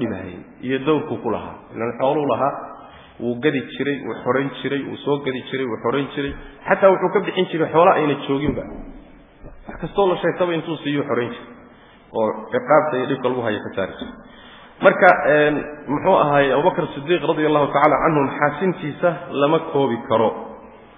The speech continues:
Sidaas daraaddeed baa ijmaac ah ummaddu ay isku waafaqsan tahay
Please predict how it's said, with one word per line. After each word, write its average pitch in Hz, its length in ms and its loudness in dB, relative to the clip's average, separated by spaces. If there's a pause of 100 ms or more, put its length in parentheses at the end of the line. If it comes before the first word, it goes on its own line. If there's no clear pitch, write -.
(320)
Sidaas 175 240 4
daraaddeed 151 480 4 (440)
baa 127 160 4 (120)
ijmaac 143 540 4 (100)
ah 147 100 2 (100)
ummaddu 151 280 0
ay 135 120 4
isku - 160 -4
waafaqsan 139 520 2
tahay 107 280 0